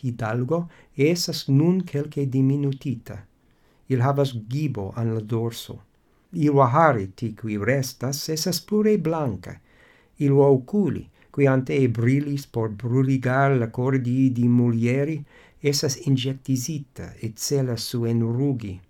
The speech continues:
La forta ma mola manui, qui excitabis tante multa mami, esas maculisita e tremas levante al boco plusa cucetto.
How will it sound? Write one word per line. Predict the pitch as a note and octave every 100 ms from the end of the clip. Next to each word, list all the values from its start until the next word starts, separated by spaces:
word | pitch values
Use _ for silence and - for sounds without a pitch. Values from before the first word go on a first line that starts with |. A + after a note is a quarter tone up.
| _ _ _ _ _ -
La | B2
forta | A#2+ D#3 E3 F3 F3 F3
ma | D#3+ B2+
mola | A#2+ C3 D3 C#3
manui, | B2 B2+ C3 G#2+ G#2 A2 _ _
qui | C3 C3+
excitabis | B2+ - A#2 A#2 C3 C#3+ B2 A2 -
tante | C3 B2+ A#2 A2+
multa | A#2+ C3+ C3 A#2+
mami, | A2 A#2 A#2+ G2+ F#2+ - _ _ _
esas | - C3+ C3+ C#3
maculisita | A#2+ A#2 A#2+ C#3+ C3+ B2 A2+ C#3+ D3+ - D#2+ - _ _
e | - B2
tremas | A#2+ A#2 B2+ C#3+ C#3 C3+ - - _ -
levante | B2 A#2 A2+ B2 B2 A#2+ A#2+
al | A#2 A#2
boco | A2+ A2 B2 B2 B2 G#2 G#2
plusa | C3+ B2+ B2 - G#2+
cucetto. | - A#2 - G#2+ G2+ - F#2